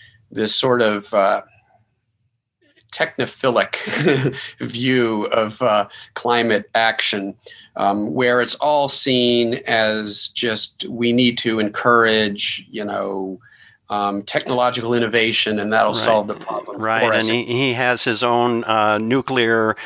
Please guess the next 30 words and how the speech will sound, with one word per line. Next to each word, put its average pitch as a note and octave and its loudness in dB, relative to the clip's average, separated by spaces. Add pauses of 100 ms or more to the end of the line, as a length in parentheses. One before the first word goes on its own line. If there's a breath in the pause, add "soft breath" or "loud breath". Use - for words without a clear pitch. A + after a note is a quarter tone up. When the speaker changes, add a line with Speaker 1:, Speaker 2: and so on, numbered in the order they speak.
(160 loud breath)
Speaker 2:
startup A2+ 0
called A2 0
TerraPower, G#2+ 2
and, G2 -2
and G#2+ 0
you A2+ 2
mentioned G#2 0
that G2 0
nuclear A2 0
is G2 -2
probably G#2 0
not G2+ -2
gonna G2 -4
be G2 -2
a F2+ -4
big F#2+ -4
part G2 2
of F#2 -4
the F2+ -6
answer. F#2 -6 (680 loud breath)
Speaker 1:
Well, F3+ 2
it F3+ -8
comes F#3+ -4
with F3 -2
environmental C#3 -2
risks. C#3 -4
It's B2 -6
not E3 0
cost D#3+ 0
effective. - -4